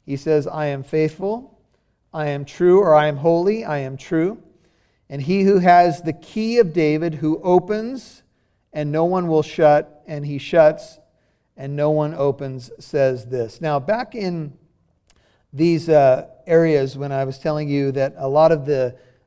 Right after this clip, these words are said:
ancient churches were dealing with synagogues in the area, and a lot of them were dealing with being excommunicated from the synagogue. In fact, some of the Jews were finding shelter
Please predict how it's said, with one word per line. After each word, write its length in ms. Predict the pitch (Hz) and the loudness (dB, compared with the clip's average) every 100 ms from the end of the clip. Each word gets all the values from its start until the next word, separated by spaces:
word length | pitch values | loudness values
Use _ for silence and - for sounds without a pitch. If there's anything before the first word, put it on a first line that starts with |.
| _ | _
ancient 380 | 175 175 170 170 | -8 -8 -6 -8
churches 420 | - 175 165 170 | -2 -2 -2 -4
were 120 | 147 147 | -2 -4
dealing 360 | 147 165 165 | -2 0 0
with 160 | 156 147 | -2 -4
synagogues 640 | - 190 190 185 180 160 | -2 -2 2 4 4 2
in 80 | 180 | -4
the 120 | 165 | 0
area, 440 | 165 165 165 165 165 | 2 4 2 2 0
and 200 | 170 139 | -2 -6
a 40 | |
lot 280 | 143 170 208 | 0 2 2
of 140 | 208 | 0
them 240 | 160 170 165 | -4 -4 -2
were 420 | 160 156 147 135 _ _ | 0 2 0 -2 _ _
dealing 340 | 135 175 185 180 | 0 2 2 0
with 220 | 170 139 | -2 -2
being 300 | 170 165 170 | -4 -4 -6
excommunicated 1080 | 190 196 - - 190 175 185 202 175 151 160 | -6 -6 -10 -12 -8 -6 -6 -4 -4 -4 -6
from 120 | 156 | -10
the 60 | 147 | -10
synagogue. 520 | 185 190 160 151 147 | -10 -4 0 0 -2
In 80 | 143 | -2
fact, 420 | 185 175 170 - _ _ _ | 0 0 -2 -16 _ _ _
some 280 | - 208 240 | 0 4 6
of 80 | |
the 100 | 233 | 6
Jews 500 | 190 170 208 214 202 | 4 4 4 4 2
were 300 | 202 180 170 | 0 2 2
finding 440 | 170 190 202 208 185 | 0 -2 -2 -4 -6
shelter 760 | - 214 214 208 196 180 180 | -4 2 4 4 2 2 0